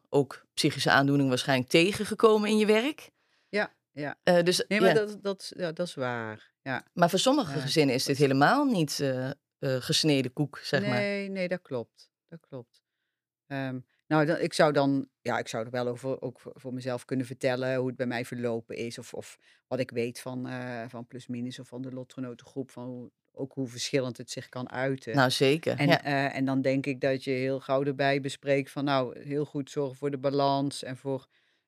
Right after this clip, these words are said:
Speaker 2: ehm, ja, dat, dat je n-, zeg maar, eh, ni-, niet wegzakt in, in de dep-, depressie of, of niet te, te veel gaat doen om,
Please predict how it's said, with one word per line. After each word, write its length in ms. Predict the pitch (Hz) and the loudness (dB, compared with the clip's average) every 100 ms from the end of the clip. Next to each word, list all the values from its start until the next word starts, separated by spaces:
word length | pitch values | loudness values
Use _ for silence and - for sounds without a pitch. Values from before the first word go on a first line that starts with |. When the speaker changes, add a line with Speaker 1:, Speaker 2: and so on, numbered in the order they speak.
| _ | _
Speaker 2:
ehm, 560 | - 135 135 135 135 135 - _ _ | -10 -4 -2 -2 -2 -2 -6 _ _
ja, 340 | - 160 160 143 | -4 0 2 2
dat, 160 | 135 123 | -2 -4
dat 180 | 139 135 | -6 -4
je 80 | 135 | -6
n-, 280 | 131 - - _ _ _ _ _ _ _ _ _ _ _ _ | -6 -8 -18 _ _ _ _ _ _ _ _ _ _ _ _
zeg 260 | - 135 | -14 -10
maar, 240 | 135 127 127 | -8 -10 -8
eh, 200 | 131 131 | -6 -4
ni-, 140 | 139 131 | -2 -2
niet 200 | 135 - | -4 -4
wegzakt 500 | 135 - 143 135 143 | -6 -2 -4 -4 -6
in, 160 | 135 | -6
in 240 | 131 139 135 | -6 -6 -8
de 200 | 131 131 | -8 -8
dep-, 320 | 135 135 - 123 | -8 -10 -20 -16
depressie 580 | 135 135 143 - 143 143 _ _ _ _ | -16 -8 -8 -6 -8 -8 _ _ _ _
of, 380 | 139 - - _ _ | -4 -4 -16 _ _
of 180 | - 139 | -12 -4
niet 300 | 160 147 - - | -2 -2 -6 -10
te, 360 | 151 143 139 - | -6 -6 -8 -14
te 140 | - 135 | -20 -10
veel 200 | 165 156 | -6 -6
gaat 180 | 135 127 | -8 -8
doen 300 | 139 160 131 | -10 -10 -14
om, 220 | 131 | -16